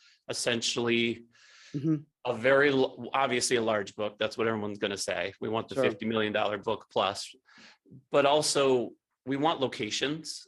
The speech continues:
Speaker 1: to where we
Speaker 2: Okay.
Speaker 1: have, where we know agents can come to and build what we just talked about.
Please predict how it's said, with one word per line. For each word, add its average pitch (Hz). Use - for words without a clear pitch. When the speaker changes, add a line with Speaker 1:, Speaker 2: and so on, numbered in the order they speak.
Speaker 1:
to 123
where 117
we 117
Speaker 2:
Okay. 147
Speaker 1:
have, 117
where 113
we 113
know 117
agents 113
can 107
come 117
to 135
and 110
build 120
what 107
we 104
just 101
talked 104
about. 151